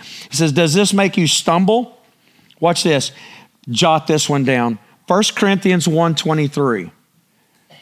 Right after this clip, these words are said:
First Corinthians one twenty-three, Paul is saying, "Yet we do proclaim Messiah crucified. To the Jews, it's a stumbling block."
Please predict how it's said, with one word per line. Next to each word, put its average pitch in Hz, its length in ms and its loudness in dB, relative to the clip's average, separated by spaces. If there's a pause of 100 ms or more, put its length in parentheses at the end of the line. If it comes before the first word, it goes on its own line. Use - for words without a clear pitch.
(1400)
First 208 240 0
Corinthians 185 400 2
one 190 180 2
twenty-three, 175 540 0
Paul 170 280 2
is 160 100 0
saying, 165 260 2
"Yet 170 260 2
we 220 160 4
do 214 220 2
proclaim 190 480 0
Messiah 170 720 2 (180)
crucified. 160 920 0 (760)
To 202 120 2
the 180 140 2
Jews, 269 680 0 (580)
it's - 160 0
a 170 80 2
stumbling 185 480 2
block." 117 360 0